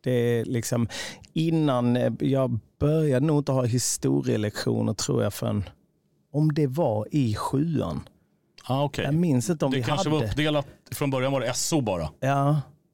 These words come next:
Speaker 1: men då geografi och historia. Jag minns bara att när vi fick geografi i skolan, det tror jag gick i trean då.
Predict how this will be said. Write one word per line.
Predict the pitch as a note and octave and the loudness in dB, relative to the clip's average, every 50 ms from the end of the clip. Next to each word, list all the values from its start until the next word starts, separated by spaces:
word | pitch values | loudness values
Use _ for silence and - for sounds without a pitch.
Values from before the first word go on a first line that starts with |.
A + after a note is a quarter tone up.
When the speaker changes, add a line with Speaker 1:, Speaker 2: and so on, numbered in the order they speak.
| _ _ _ - | _ _ _ -2
Speaker 1:
men | C#3+ C#3+ | -2 0
då | D#3 E3 D#3 D3 - - | 2 2 2 2 0 0
geografi | - - C#3+ B2+ D3+ E3 D#3+ D3 C#3+ D3 D3 - - G3+ D#3+ B2 A#2+ A#2+ | -2 -2 0 2 2 2 4 2 2 0 0 0 0 0 2 2 4 4
och | A#2 A#2 | 2 4
historia. | B2 C3+ B2 - - B2 G#2 F#2 F2+ F#2+ F2 G2 - - _ _ _ _ _ _ _ _ | 2 2 0 0 0 0 2 2 0 0 -2 -4 -8 -12 _ _ _ _ _ _ _ _
Jag | - B2 | -2 0
minns | D3 E3+ D3+ C3+ - | 2 2 2 0 0
bara | - C#3+ B2+ | 0 0 0
att | A2+ | 2
när | B2+ C3 | 0 2
vi | B2 C#3 C3 | 2 0 0
fick | - D3+ C3 - | 2 0 0 2
geografi | C#3+ C3 B2+ A#2+ B2 A#2 - - C#3+ A#2 G#2+ | 0 0 2 2 0 -2 0 2 2 2 2
i | G#2 | 2
skolan, | - - C3+ B2+ A2+ A2 A2+ | 0 0 0 2 2 2 0
det | A#2 B2 A#2 | 0 -2 -2
tror | - C#3 A#2+ A2 G#2+ - | -2 -2 -2 -2 -2 -4
jag | - A2+ A2+ | -2 -2 0
gick | A2+ A2+ G#2 - | 0 0 -2 -2
i | G#2 | -6
trean | - - - A2+ A2 A2+ A#2 A2 G2 G2 G#2 A2 | -6 -4 -4 -2 -2 0 0 0 0 -2 -2 -2
då. | A2 - - | -2 -4 -6